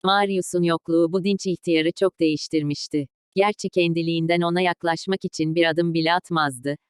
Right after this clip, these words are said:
ancak durmadan onu düşünüyor ve kimseleri görmeden konağına kapanmış onu düşünerek günlerini geçiriyordu. Gillenormand teyzeye gelince, o düşünmesini bilmediği için, sevmesini de bilmezdi.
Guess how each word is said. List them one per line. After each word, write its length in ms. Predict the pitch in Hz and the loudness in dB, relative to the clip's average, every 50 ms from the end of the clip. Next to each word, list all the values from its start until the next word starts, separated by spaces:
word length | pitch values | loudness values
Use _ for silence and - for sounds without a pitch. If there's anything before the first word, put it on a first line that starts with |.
| _ - | _ -4
ancak 420 | - 185 190 185 185 185 - - | -2 0 0 2 0 0 0 0
durmadan 400 | 190 202 196 185 175 160 170 175 | -2 -2 0 0 0 2 2 2
onu 220 | 170 170 165 165 156 | 2 2 0 0 -2
düşünüyor 540 | 165 160 - 170 160 156 151 147 143 143 139 | -2 -4 -2 -2 -2 0 0 0 0 0 -2
ve 160 | 139 135 135 _ _ _ _ _ _ _ _ _ _ _ _ _ - | -2 -4 -6 _ _ _ _ _ _ _ _ _ _ _ _ _ -4
kimseleri 580 | - 214 208 - - 190 180 170 170 165 170 | -2 -2 -2 2 2 2 4 4 2 2 2
görmeden 520 | 151 170 185 190 196 196 190 165 165 160 165 | 2 2 2 2 2 0 0 0 0 0 0
konağına 500 | - 175 170 165 165 165 165 175 185 190 | 0 -2 0 0 2 2 2 0 0 0
kapanmış 540 | - 180 - 175 165 165 170 180 185 - 190 | -2 -4 0 2 2 2 2 0 -2 0 0
onu 200 | 180 170 180 156 | 0 0 0 0
düşünerek 540 | 175 - - 175 170 170 170 175 175 _ | -2 -4 -2 0 0 2 2 0 -2 _
günlerini 460 | - 180 175 170 170 165 160 160 160 147 | -2 -2 0 2 2 2 2 0 0 0
geçiriyordu. 760 | 151 156 - - 160 147 147 143 143 139 139 127 143 139 - _ _ _ _ - | 0 0 0 0 -2 0 0 0 0 0 -2 -2 -4 -6 -6 _ _ _ _ -10
Gillenormand 600 | 196 196 208 202 196 185 180 180 175 175 175 180 | -4 -2 0 0 2 2 2 2 2 2 0 0
teyzeye 440 | - 196 196 196 170 175 175 165 165 | 2 2 0 2 2 2 4 4 4
gelince, 560 | 147 151 156 156 165 165 156 - 139 135 143 - _ _ _ - | 4 2 2 2 2 -2 -2 -2 -4 -4 -6 -6 _ _ _ -2
o 120 | 190 202 180 | -2 0 0
düşünmesini 680 | 196 - - 190 180 180 180 - - 185 175 180 156 | 0 -4 -2 -2 0 0 -2 -2 -2 -2 -2 0 0
bilmediği 540 | 180 190 190 190 185 170 151 160 156 147 143 | 0 0 0 0 0 0 0 -2 -4 -4 -6
için, 300 | - - - 147 156 - _ _ _ | -6 -6 -6 -6 -6 -6 _ _ _
sevmesini 640 | - - 196 190 180 180 185 - - 190 185 180 160 | -2 2 2 2 4 2 -2 -2 -2 -2 -2 2 2
de 140 | 165 156 | 2 2
bilmezdi. 600 | 143 156 151 151 147 147 143 131 123 131 143 135 | 2 -2 0 0 0 -2 -2 -4 -4 -6 -6 -6